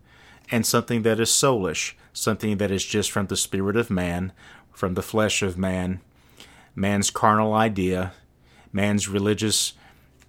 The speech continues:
doctrine or religious experience, or some kind of feeling in their emotion, some kind of feeling that they would say is spiritual,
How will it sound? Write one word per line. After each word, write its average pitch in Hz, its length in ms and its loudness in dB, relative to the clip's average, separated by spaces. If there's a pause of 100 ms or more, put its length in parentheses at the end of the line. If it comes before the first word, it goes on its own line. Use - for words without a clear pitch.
(1300)
doctrine 101 680 -2 (880)
or 104 440 2
religious 107 520 0
experience, 95 800 -2 (440)
or 139 80 2
some 147 220 2
kind 135 200 4
of 135 80 0
feeling 127 420 0
in 110 80 2
their 113 160 6
emotion, 107 640 0 (220)
some 117 220 -2
kind 120 200 2
of 113 80 0
feeling 113 500 0 (380)
that 107 360 2 (560)
they 110 240 4
would 107 160 2
say 110 280 4
is 107 140 4
spiritual, 113 720 0